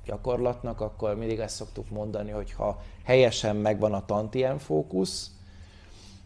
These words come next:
és a gondolkodás lenyugszik, akkor a,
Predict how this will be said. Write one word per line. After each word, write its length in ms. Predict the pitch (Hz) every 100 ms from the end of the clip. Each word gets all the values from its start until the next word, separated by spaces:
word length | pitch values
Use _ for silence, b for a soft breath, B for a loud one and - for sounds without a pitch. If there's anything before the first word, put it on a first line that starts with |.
| -
és 440 | - 117 - - - - -
a 80 |
gondolkodás 840 | 120 143 143 131 117 120 107 104 -
lenyugszik, 840 | 107 113 113 - 156 170 - - - - b b b b
akkor 420 | 113 110 - 120
a, 400 | 110 107 104 104